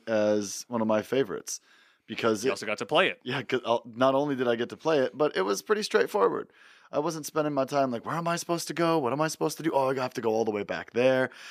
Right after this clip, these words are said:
Speaker 1: I'm not great at memorizing a map or following one, so, you know, I kinda
Speaker 2: Mm.
Speaker 1: get stuck when I have to do that, and it frustrates me. That wasn't an issue on this, in this temple.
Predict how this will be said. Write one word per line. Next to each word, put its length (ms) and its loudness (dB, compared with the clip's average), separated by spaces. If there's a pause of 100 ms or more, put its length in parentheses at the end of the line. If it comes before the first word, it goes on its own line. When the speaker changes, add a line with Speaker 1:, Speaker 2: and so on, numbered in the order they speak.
(140)
Speaker 1:
I'm 100 -6
not 140 2
great 180 4
at 80 -2
memorizing 560 0
a 60 -6
map 420 0
or 160 -2
following 480 0
one, 400 0
so, 380 0 (340)
you 140 2
know, 120 0
I 140 -4
kinda 240 0
Speaker 2:
Mm. 40 -6
Speaker 1:
get 180 -6
stuck 400 -2
when 100 0
I 60 0
have 160 -2
to 80 -10
do 100 0
that, 120 2
and 100 -6
it 40 -10
frustrates 600 -4
me. 160 -4 (220)
That 180 0
wasn't 260 0
an 80 2
issue 300 2
on 100 -6
this, 300 -12
in 80 -10
this 160 -10
temple. 340 -14